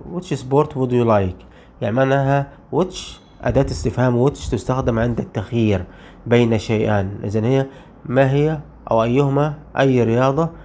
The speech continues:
رياضات تود أن تمارسها أو تجربها. "I would like to try squash." "Which sport would you like to try؟" "Which sport would you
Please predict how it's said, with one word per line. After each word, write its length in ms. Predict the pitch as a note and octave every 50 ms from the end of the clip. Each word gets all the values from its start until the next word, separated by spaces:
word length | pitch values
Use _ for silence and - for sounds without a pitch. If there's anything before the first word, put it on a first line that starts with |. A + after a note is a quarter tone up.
| - - - -
رياضات 540 | G3+ - A#2 A#2 A2+ A2 B2+ C#3 D3 C#3+ - - - - - - - - - - - - - - -
تود 340 | A#2 A#2 A#2+ C3+ B2+ B2+
أن 340 | B2+ - A#2 A#2+ A#2+ A#2+ A#2
تمارسها 680 | - A2+ A2 A2 A2 A2 A2 - - G#2+ G#2 A2 A2+ A2+ - -
أو 100 | A#2 A2
تجربها. 640 | G#2+ - A2+ A2+ A2 G#2+ A2+ G#2+ G#2+ A#2+ B2+ D3 C#3+ - - - - - - - - - -
"I 40 |
would 260 | A#2+ A#2+ A#2+ A#2+ A#2+ D3
like 360 | G#3+ A3 C3 C3+ C#3 C#3 - - - B2+
to 60 | A2
try 640 | - A2 G#2+ G#2+ G#2+ G#2+ G#2+ G#2+ A#2 - - - -
squash." 600 | - D3 D#3 D#3 C#3+ A#2 F#2+ F2 - - - - - - - - - - - - - -
"Which 220 | B2 - - -
sport 420 | G#2 F#2+ A2+ A#2 A#2 C3 C#3+ D3+ D3 - - -
would 160 | A#2+ A#2+ A#2+ A#2
you 140 | A2+ A2
like 520 | G#2 G#2 G#2 G#2 A2 A2+ A2+ - - - A#2
to 40 | G#2+ - C3
try؟" 300 | C3+ C#3+ D3+ C3+ G#2+ F#2 F2+ E2+ E2+ - - - - - - - - - - - -
"Which 260 | B2 A#2 - - G#2
sport 360 | F#2+ A2 A2+ A#2+ B2 C3+ B2+ - - - - -
would 120 | B2+ B2 A2+
you 140 | A2+ G#2+